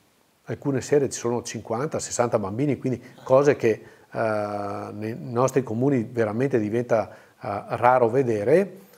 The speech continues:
abbiamo pensato sia il caso veramente di collaborare con la parrocchia per rendere,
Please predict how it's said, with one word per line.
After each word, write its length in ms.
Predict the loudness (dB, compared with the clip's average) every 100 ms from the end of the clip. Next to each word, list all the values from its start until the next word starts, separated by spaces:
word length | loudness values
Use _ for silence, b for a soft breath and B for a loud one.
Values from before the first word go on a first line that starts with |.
| B
abbiamo 320 | -2 0 0
pensato 500 | -2 0 0 2 0
sia 200 | 0 -2
il 80 | 0
caso 460 | 2 2 0 -4
veramente 500 | -6 -6 -2 -4 -4
di 180 | -6 -8
collaborare 680 | -2 2 2 2 4 4 2
con 140 | -4 -8
la 80 |
parrocchia 520 | -2 -4 -4 -6 -2 0
per 240 | 0 -4 B B B -4
rendere, 600 | 2 2 2 0 0